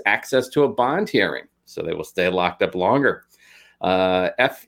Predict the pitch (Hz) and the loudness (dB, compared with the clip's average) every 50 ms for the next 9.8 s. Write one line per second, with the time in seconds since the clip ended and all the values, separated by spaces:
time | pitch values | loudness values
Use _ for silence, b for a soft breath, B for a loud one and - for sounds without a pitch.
0 | _ - 143 143 143 139 143 - - - 156 170 180 175 160 131 107 90 87 107 | _ 2 4 4 4 4 0 -2 0 4 4 6 6 6 6 4 2 2 2 2
1 | 127 123 123 - - - 127 131 131 - - - 135 160 185 196 175 160 160 151 | 2 2 0 -2 0 0 0 0 0 -4 -6 0 4 6 6 6 6 6 4 0
2 | - - b b b b b _ - - - 139 151 185 180 175 180 - - 160 | -4 -10 b b b b b _ -20 -2 2 2 4 4 4 2 0 0 0 0
3 | 151 - - 151 143 139 143 143 - 143 139 143 139 - 151 147 143 135 139 - | 0 2 2 2 2 2 0 0 0 0 0 0 2 2 2 2 2 0 0 0
4 | 131 147 196 202 156 123 117 - 117 110 107 - 120 117 117 - 139 127 120 113 | 0 2 2 2 2 0 0 0 -2 -4 0 2 0 0 2 0 0 0 0 -2
5 | 117 B B B - 110 113 - 127 113 120 127 135 131 143 139 139 - - 135 | -4 B B B -4 -2 0 0 2 2 4 4 4 4 2 0 0 0 0 0
6 | 127 120 - - 151 151 156 151 151 - - - - 151 165 165 175 180 170 - | 0 0 0 2 4 4 4 4 2 -2 -4 0 2 2 2 4 2 0 0 2
7 | - 160 156 156 - - - 120 131 165 165 139 127 - - - 131 120 107 104 | 2 2 2 2 -2 -2 0 0 2 2 0 0 -2 -6 -6 -4 -2 -2 0 2
8 | 98 104 113 117 120 - 143 131 117 104 104 104 104 - 117 117 107 92 95 98 | 2 2 2 0 0 0 0 2 2 2 2 2 2 2 2 2 4 4 2 0
9 | 101 98 - 127 123 117 - - 156 175 202 185 117 78 - | 0 0 -2 -2 -2 0 0 2 2 4 4 4 2 0 -4